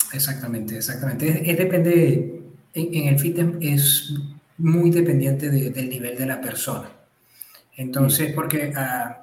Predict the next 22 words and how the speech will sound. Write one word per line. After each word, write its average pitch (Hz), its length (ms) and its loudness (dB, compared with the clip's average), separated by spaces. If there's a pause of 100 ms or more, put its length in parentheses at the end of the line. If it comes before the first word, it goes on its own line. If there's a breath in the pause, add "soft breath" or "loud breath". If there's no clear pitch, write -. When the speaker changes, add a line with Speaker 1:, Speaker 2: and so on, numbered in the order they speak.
(120)
Speaker 1:
a 143 100 -2
diferencia 139 560 2
de, 147 380 0
de 139 100 -2
lo 151 120 0
que, - 380 -10
de 131 160 -10
lo 127 120 -4
que 123 120 -6
me 120 120 -10
pasó 120 280 -10
a 135 40 -6
mí 147 120 -4
cuando 147 300 -2
recién - 360 -8
tuve 143 400 2
a, - 460 -8 (100)
a 120 100 -12
Huesos, 135 360 -4
a - 80 -6
mi 117 100 -10
perro, 131 340 -6